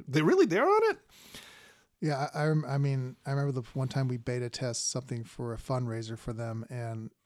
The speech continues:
Speaker 2: I was just so happy to see my name.
Speaker 1: Yeah.
Speaker 2: I mean, I was like a kid, so I couldn't imagine what it's like to be able to walk into your local game store and there's a book, Candlekeep Mysteries, and you flip over and written by you, you and Chris Perkins. I
Speaker 1: Well,
Speaker 2: think that's amazing.
Speaker 1: well, it's, it's even weirder 'cause,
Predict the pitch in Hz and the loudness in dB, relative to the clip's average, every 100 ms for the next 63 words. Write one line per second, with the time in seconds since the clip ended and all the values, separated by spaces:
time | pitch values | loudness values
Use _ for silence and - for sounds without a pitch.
0 | - 123 123 123 120 117 - - 127 127 | -12 -8 -6 -6 -6 -4 -4 -2 -2 -2
1 | 120 113 113 120 117 120 160 160 120 110 | -4 -6 -6 -4 -2 4 8 8 6 0
2 | 104 - 151 110 - - _ _ - - | -2 8 8 8 -2 -20 _ _ -8 -2
3 | 135 120 131 131 120 - 151 127 131 - | 0 2 0 -2 -4 2 2 2 0 4
4 | 147 123 127 131 123 120 117 120 - 131 | 4 4 2 2 2 0 -2 -4 -2 0
5 | 117 117 117 123 113 113 113 113 113 104 | 2 2 2 0 0 0 -2 -4 -6 -6
6 | 117 113 - 110 110 113 113 117 - 120 | -4 -2 0 0 2 2 0 -2 0 0
7 | 110 - 110 - 113 127 117 - 107 104 | 0 -4 -6 -8 -8 -4 -4 -4 -4 -4
8 | 107 - 127 127 120 110 101 - _ _ | -6 -6 -6 -4 -6 -6 -10 -14 _ _
9 | _ - 131 139 131 127 131 127 123 117 | _ -4 2 2 2 4 6 8 6 6
10 | 117 127 147 151 131 131 127 117 113 120 | 6 6 12 12 12 8 2 0 0 0
11 | - 131 120 101 107 117 120 123 113 107 | 4 4 4 0 4 4 6 4 4 2
12 | 113 110 107 185 196 160 151 165 - 208 | 2 0 2 6 6 6 0 -4 -2 2
13 | 175 143 127 139 170 139 123 - 123 117 | 2 2 2 4 4 4 0 -2 -4 -4
14 | - | -10